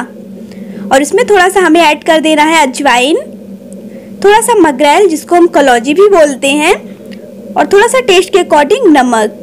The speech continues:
बस अब इसको अच्छे से mix कर लेना है। अब mix करने के बाद इसे खस्ता बनाने के लिए हम इसमें मोयन देंगे घी से।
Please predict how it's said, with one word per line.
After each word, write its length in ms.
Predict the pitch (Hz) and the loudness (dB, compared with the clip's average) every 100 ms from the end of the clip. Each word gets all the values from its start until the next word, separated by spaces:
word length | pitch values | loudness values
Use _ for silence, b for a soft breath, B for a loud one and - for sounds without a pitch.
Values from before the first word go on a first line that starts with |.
| - | -12
बस 220 | - 349 392 | -2 0 2
अब 80 | 381 | 0
इसको 220 | 381 415 | 0 -2
अच्छे 220 | 403 415 | 0 0
से 120 | 403 370 | 0 2
mix 300 | 330 - - | 0 -2 -2
कर 140 | 427 | 2
लेना 260 | 381 339 311 | 2 2 2
है। 200 | 320 349 - B B B - | 2 0 -2 B B B -2
अब 100 | 240 | -2
mix 260 | 247 285 | -2 -4
करने 340 | - 381 349 381 | 0 2 4 2
के 160 | 381 | 0
बाद 340 | 349 466 370 - B B B - | 2 2 0 -2 B B B -8
इसे 220 | 269 302 | -4 -2
खस्ता 360 | 302 277 247 392 | 0 -2 0 2
बनाने 440 | 453 403 330 339 | 2 2 4 2
के 100 | 330 | 2
लिए 100 | 330 | 0
हम 120 | 349 302 | 2 0
इसमें 220 | 311 403 | 2 2
मोयन 400 | 370 294 269 269 | 4 2 0 2
देंगे 360 | 277 277 381 | 0 2 0
घी 300 | 466 269 262 220 | 0 -2 -4 -2
से। 220 | 247 | -2